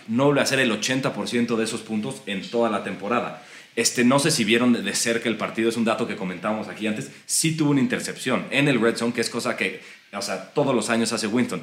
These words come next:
Se regresó la jugada por un roughing the passer, pero la intercepción no fue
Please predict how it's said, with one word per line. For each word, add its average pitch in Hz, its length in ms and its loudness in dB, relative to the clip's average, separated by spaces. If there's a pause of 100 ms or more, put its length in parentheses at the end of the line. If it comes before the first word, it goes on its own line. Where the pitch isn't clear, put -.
(120)
Se - 180 -2
regresó 104 320 0
la 131 120 2
jugada 123 300 4
por 117 80 0
un 113 100 4
roughing 117 220 2
the 101 80 0
passer, 107 260 -2 (100)
pero 147 200 4
la 127 80 2
intercepción 110 540 0
no 123 120 4
fue 123 280 -2